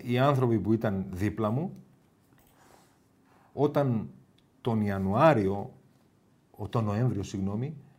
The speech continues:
κατέβηκα στην προπόνηση και υπήρχαν δεκατρείς ποδοσφαιριστές.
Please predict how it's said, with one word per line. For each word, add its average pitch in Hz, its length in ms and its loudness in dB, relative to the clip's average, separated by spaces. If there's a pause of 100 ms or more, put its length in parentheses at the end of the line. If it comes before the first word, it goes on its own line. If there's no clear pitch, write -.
(480)
κατέβηκα 143 460 2
στην 127 140 -4
προπόνηση 117 600 -2 (1000)
και 113 100 -6
υπήρχαν 135 340 0
δεκατρείς 131 360 -2
ποδοσφαιριστές. 107 640 -6